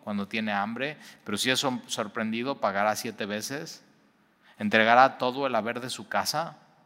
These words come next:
Ahora, es, es súper diferente a alguien que roba que a alguien que adultera, ¿eh?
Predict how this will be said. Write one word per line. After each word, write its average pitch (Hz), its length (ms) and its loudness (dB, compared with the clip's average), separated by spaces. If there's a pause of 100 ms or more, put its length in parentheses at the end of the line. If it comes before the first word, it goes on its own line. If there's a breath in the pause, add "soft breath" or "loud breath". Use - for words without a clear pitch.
(1040)
Ahora, 120 240 8
es, 123 120 2 (120)
es 147 180 0
súper - 480 0
diferente 127 460 2
a 117 60 6
alguien 127 300 -2 (140)
que 107 100 0
roba 127 380 0
que 120 100 -4
a 117 40 6
alguien 120 260 -2
que 110 80 -2
adultera, 98 720 -4
¿eh? 80 100 -16